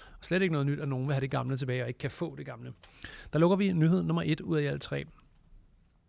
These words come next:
Den næste går beskeder, der forsvinder på Fa-, øh, Messenger og Instagram. Facebook har annonceret en vanish mode, som giver dig mulighed for at sende beskeder, der automatisk forsvinder.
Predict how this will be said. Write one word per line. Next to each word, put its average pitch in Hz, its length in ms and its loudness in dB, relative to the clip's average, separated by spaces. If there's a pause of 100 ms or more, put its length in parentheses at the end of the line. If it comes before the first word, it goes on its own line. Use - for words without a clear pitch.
(380)
Den 143 80 4
næste 147 240 6
går 156 340 4
beskeder, 180 440 4
der 165 80 0
forsvinder 151 420 0
på 143 100 -8
Fa-, 135 380 -2
øh, 131 140 0
Messenger 147 300 0
og 131 60 0
Instagram. 143 420 -2 (540)
Facebook 214 400 4
har 170 320 4 (120)
annonceret 143 680 0
en 131 320 0
vanish 175 380 2
mode, 123 320 2 (340)
som 147 180 -2
giver 156 160 4
dig 143 120 4
mulighed 175 380 4
for 147 120 -2
at - 100 -4
sende 127 220 -2
beskeder, 160 320 -2
der 143 80 -4
automatisk 131 480 -4
forsvinder. 131 400 -6